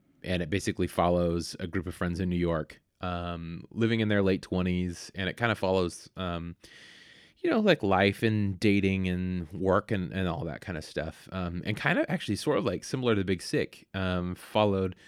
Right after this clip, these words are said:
sort of, like, social pressures in an Indian family, in this case, with Aziz, um, with his parents, kind of, like, his,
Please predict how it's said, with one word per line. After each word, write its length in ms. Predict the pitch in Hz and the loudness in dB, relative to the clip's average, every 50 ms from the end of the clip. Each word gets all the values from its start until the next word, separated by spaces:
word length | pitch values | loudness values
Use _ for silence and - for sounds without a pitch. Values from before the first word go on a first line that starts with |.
| - - - - _ _ _ | -20 -20 -20 -20 _ _ _
sort 280 | - - 127 113 110 | -6 2 2 4 4
of, 40 | 110 104 | 4 4
like, 140 | 95 - | 2 0
social 320 | - - 123 113 110 120 92 | 0 -2 -2 -2 0 -2 -4
pressures 640 | - 95 87 82 - 87 78 82 85 - - - _ _ _ - | -2 -2 -4 -2 -2 -4 -2 -4 -4 -6 -10 -18 _ _ _ -8
in 380 | - 95 90 87 85 82 80 | -4 -2 0 0 0 -2 -2
an 100 | 73 69 90 | -2 0 2
Indian 420 | 113 147 190 165 107 95 87 78 | 4 4 4 4 2 0 -2 -4
family, 360 | - 101 85 - 151 117 69 | -4 -4 -4 -4 -4 -6 -6
in 100 | 80 82 | -6 -6
this 140 | 82 85 - | -6 -6 -8
case, 400 | - - 76 76 80 - - - | -6 -6 -4 -4 -6 -8 -10 -8
with 200 | 85 82 78 - | -8 -8 -6 -6
Aziz, 480 | 65 82 90 95 87 80 80 82 - - _ - - | -8 -6 -4 -4 -4 -4 -6 -8 -12 -18 _ -16 -10
um, 400 | 90 87 85 85 85 85 87 85 - _ | -8 -6 -6 -6 -6 -8 -10 -12 -16 _
with 140 | - 87 85 | -10 -10 -6
his 140 | - 101 87 | -4 -6 -6
parents, 360 | - - 90 87 87 78 - - | -4 -6 -4 -4 -4 -4 -6 -4
kind 180 | - 90 87 | -4 -4 -2
of, 40 | 85 | -2
like, 140 | 85 - - | -6 -6 -4
his, 140 | - 98 | -6 -4